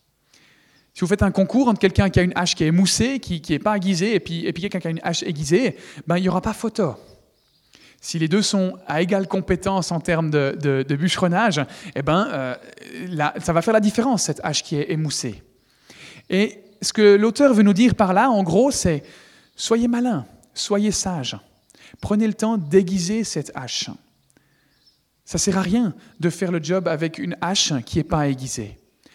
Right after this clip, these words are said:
Bien sûr que ça marchera, mais on va perdre du temps, on va perdre de l'énergie, on va s'agacer, on va s'énerver. Prenons le temps d'aiguiser cette hache. Et l'auteur, il nous dit, ça, c'est faire, c'est faire preuve de sagesse. Voilà ce qu'on devrait faire avec nos capacités,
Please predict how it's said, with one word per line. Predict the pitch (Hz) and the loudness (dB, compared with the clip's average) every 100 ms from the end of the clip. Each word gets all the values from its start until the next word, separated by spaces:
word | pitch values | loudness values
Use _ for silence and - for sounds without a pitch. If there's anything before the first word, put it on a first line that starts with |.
| - | -4
Bien | 202 | 0
sûr | 240 | 2
que | 403 | 2
ça | 262 | 2
marchera, | 202 165 - 135 117 - _ - - - | 0 0 -4 -4 -6 -12 _ -20 -16 -4
mais | |
on | 175 | -2
va | 165 | 0
perdre | 160 160 | 0 -2
du | 143 147 | -2 -4
temps, | 180 254 339 - - - | 0 0 -2 -12 -20 -6
on | 151 | -4
va | 151 | -4
perdre | 151 156 | -2 -2
de | 143 | 0
l'énergie, | 151 190 202 160 196 262 320 - - - - | 2 4 4 4 2 2 -2 -12 -20 -14 -4
on | |
va | 156 147 | -2 0
s'agacer, | 170 175 180 - 202 285 | -2 0 0 2 2 2
on | 262 | -2
va | 135 | -2
s'énerver. | - 185 190 170 185 277 - _ _ _ _ _ _ _ - | 0 2 2 2 -2 -4 -8 _ _ _ _ _ _ _ -6
Prenons | - 208 | -2 0
le | 208 | -2
temps | - 165 139 - _ _ - | -4 -6 -6 -10 _ _ -6
d'aiguiser | 156 160 160 170 | -4 -2 -2 -4
cette | - 147 - | -4 -8 -8
hache. | 127 - - 92 _ _ - - - | -8 -6 -8 -12 _ _ -20 -20 -6
Et | |
l'auteur, | 165 170 | -2 2
il | 226 | 2
nous | 190 | 2
dit, | 240 | 0
ça, | 233 | -2
c'est | 226 202 | -4 -4
faire, | 196 180 - | -6 -8 -10
c'est | - 180 | -8 -6
faire | 202 180 | -6 -6
preuve | - 233 190 | -2 -2 0
de | 196 | -2
sagesse. | - 190 160 135 - 104 - _ _ _ _ _ _ - - | -2 -4 -4 -6 -8 -12 -16 _ _ _ _ _ _ -20 -10
Voilà | 156 214 | -2 -2
ce | - | 0
qu'on | 226 | 2
devrait | 220 208 | 4 2
faire | 190 277 | 0 -2
avec | 240 160 | -2 -2
nos | 156 | -4
capacités, | 143 135 131 147 - 110 | -6 -6 -6 -6 -6 -10